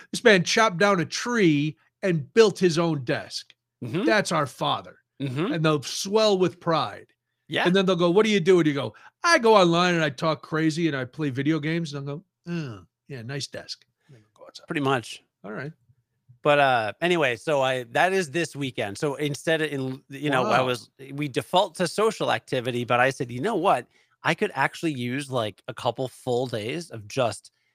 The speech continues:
Speaker 2: this."
Speaker 1: Yeah.
Speaker 2: So, um, I just, I don't do wood,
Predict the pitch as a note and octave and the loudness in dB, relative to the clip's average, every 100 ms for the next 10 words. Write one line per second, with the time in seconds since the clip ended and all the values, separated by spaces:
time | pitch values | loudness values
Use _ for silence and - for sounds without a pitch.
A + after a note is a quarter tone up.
0 | _ A#2 A#2 B2+ - - - - _ - | _ -10 -2 0 0 -2 -4 -12 _ -20
1 | _ - - E3+ C3+ B2+ A#2+ A2+ G#2+ - | _ -16 -4 2 4 4 2 0 0 0
2 | B2+ A#2 G#2+ G2+ F#2 - _ - G3 A#3 | 2 2 0 -6 -10 -14 _ -2 0 0
3 | B3 - _ _ _ _ _ _ _ _ | -4 -8 _ _ _ _ _ _ _ _
4 | _ _ _ - A3 C#4+ D#3 G#3 A#3 F3 | _ _ _ 2 2 2 -2 -2 0 -2